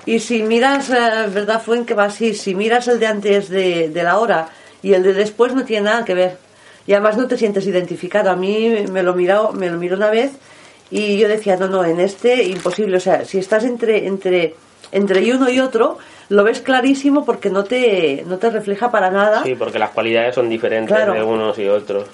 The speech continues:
Speaker 2: Pero eso es una buena herramienta porque lo que dices tú ayuda a conocer las actitudes que puede tener, eh, so-, lo enfocamos sobre todo a los niños, pero también para los adultos realmente, ¿no?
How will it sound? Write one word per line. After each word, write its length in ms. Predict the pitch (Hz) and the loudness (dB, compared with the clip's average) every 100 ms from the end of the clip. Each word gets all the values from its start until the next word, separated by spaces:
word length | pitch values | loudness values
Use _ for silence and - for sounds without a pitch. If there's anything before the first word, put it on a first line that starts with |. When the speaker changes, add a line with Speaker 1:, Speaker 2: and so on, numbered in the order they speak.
| - - - - | -20 -20 -20 -12
Speaker 2:
Pero 160 | - 110 | -2 -2
eso 160 | 117 123 | 0 0
es 80 | 135 | 0
una 140 | 139 | 2
buena 180 | 135 127 | 2 2
herramienta 480 | 117 113 127 127 127 | 2 2 2 2 2
porque 760 | 117 110 107 104 101 101 98 | 0 0 0 2 2 2 2
lo 120 | 104 107 | 0 -2
que 80 | |
dices 260 | 110 127 127 | -2 -2 -2
tú 220 | 117 113 | 0 0
ayuda 280 | 98 110 120 | 0 2 2
a 40 | 123 | 2
conocer 580 | 120 117 120 120 113 - - - - | 0 0 2 2 2 -2 -12 -8 -2
las 160 | 107 | 0
actitudes 380 | 107 107 110 123 | 0 -2 0 0
que 80 | 123 | 2
puede 160 | 120 113 | 2 2
tener, 460 | 110 110 104 87 98 | 0 2 2 2 -2
eh, 40 | |
so-, 100 | - 117 | -4 -4
lo 360 | 107 101 117 | -4 -2 -2
enfocamos 400 | 110 117 123 139 | 0 0 0 2
sobre 160 | 135 120 | 0 2
todo 140 | 120 | 2
a 60 | 127 | 2
los 120 | 113 | 0
niños, 360 | 107 113 107 95 | 0 0 0 -2
pero 140 | 101 | -2
también 240 | 98 107 110 | -2 -2 0
para 120 | 120 | 0
los 140 | 110 101 | 2 0
adultos 380 | 107 127 104 | 0 0 0
realmente, 580 | 104 104 104 101 101 98 | 0 0 0 -2 -4 -2
¿no? 160 | 107 | -2